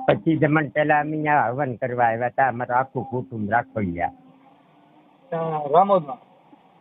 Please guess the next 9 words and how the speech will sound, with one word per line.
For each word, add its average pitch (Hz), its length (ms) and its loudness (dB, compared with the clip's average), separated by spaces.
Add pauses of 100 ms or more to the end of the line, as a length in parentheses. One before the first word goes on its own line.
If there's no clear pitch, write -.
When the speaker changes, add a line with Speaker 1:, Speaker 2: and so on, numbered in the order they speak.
(180)
Speaker 1:
રામોદમાં, 135 500 0
રામોદમાં, 127 640 -4
સમજ્યા 123 260 -2
ભાઈ? 147 200 2
Speaker 2:
હા, - 640 -8
હા. - 60 4
Speaker 1:
એટલે 139 180 4
મારે 131 340 0
થોડીક - 540 -2